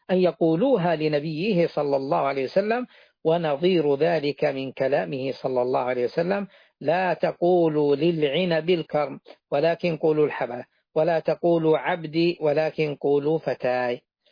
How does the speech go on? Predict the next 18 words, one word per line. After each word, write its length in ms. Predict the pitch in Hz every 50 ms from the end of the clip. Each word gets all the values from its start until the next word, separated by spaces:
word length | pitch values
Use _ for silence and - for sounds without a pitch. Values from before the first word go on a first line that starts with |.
| _ _ _ _ _ _
وقوله 640 | - 180 180 - 285 294 285 269 269 240 240 214 190 - _ _
تعالى: 580 | - 180 147 143 156 147 131 131 127 135 160 - _ _ _ _ _ _ _ _ _ _
ما 280 | 165 170 226 262 277 285
يود 440 | 294 269 247 247 240 220 196 185 202
الذين 600 | 196 180 170 165 160 151 175 202 190 165 143 139
كفروا 540 | - - 202 190 - 151 135 131 131 127 127
من 280 | 127 135 139 143 -
أهل 280 | - 196 160 143 139 139
الكتاب 720 | 135 123 120 - - 135 - - 170 165 156 131 131 131
ولا 240 | 127 123 127 139 180
المشركين 840 | 202 175 151 139 131 - - 143 135 131 - - 180 170 143 120 - - -
أن 80 | 165 175
ينزل 720 | 185 165 151 147 143 135 151 175 160 143 143 147 131 127
عليكم 600 | 127 120 113 127 135 147 180 185 143 - - 143 135
من 220 | 127 123 123 120
خير 400 | 117 - 156 170 160 147 139 135
من 120 | 131 131 131
ربكم 680 | 123 123 131 131 135 147 175 180 - 208 214 233 262